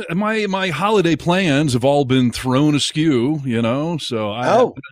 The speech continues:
Speaker 1: I don't, I don't know. I don't, I don't know. Not ready to share yet, but, um,
Speaker 2: Okay.
Speaker 1: yeah.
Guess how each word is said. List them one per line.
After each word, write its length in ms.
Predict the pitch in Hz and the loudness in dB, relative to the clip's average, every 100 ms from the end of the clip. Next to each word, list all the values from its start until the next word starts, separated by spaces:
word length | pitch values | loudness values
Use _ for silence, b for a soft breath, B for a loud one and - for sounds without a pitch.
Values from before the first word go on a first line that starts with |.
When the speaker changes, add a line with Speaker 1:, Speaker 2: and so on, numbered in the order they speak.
| 143 | -18
Speaker 1:
I 80 | 127 | -12
don't, 280 | 139 135 - | -8 -8 -8
I 100 | 135 | -8
don't 120 | 120 | -8
know. 260 | 82 80 85 | -12 -16 -16
I 60 | 92 | -14
don't, 220 | 98 90 - | -12 -14 -16
I 40 | 82 | -20
don't 100 | 78 78 | -20 _
know. 140 | 85 _ _ _ _ _ _ _ _ 104 | _ _ _ _ _ _ _ _ _ -12
Not 140 | 87 | -8
ready 200 | 92 87 | -8 -8
to 60 | 82 | -10
share 320 | - 82 80 | -8 -10 -12
yet, 220 | 80 80 _ _ | -16 -18 _ _
but, 140 | 82 - | -20 -16
um, 200 | 82 78 _ _ | -18 -18 _ _
Speaker 2:
Okay. 160 | - | -6
Speaker 1:
yeah. 60 | 175 | -6